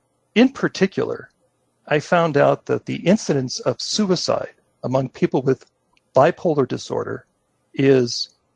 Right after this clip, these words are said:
twenty, depending on, on the research you find, twenty to thirty times higher than it is among the general population. And w-,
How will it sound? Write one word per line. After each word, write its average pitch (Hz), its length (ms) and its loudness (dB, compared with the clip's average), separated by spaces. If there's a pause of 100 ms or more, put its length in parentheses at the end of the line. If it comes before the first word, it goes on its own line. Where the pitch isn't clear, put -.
(160)
twenty, 190 640 2
depending 160 380 2
on, 135 400 2
on 131 140 0
the 117 100 0
research - 360 -4
you 117 60 -8
find, - 220 -4
twenty 196 280 2
to 147 80 2
thirty 160 300 0
times 123 360 0
higher 113 440 -2 (1160)
than 143 300 2
it 143 120 2
is 131 340 4
among 123 460 0 (140)
the 127 100 -2
general 147 360 0
population. - 640 -6 (1400)
And 123 520 2 (720)
w-, 139 180 -6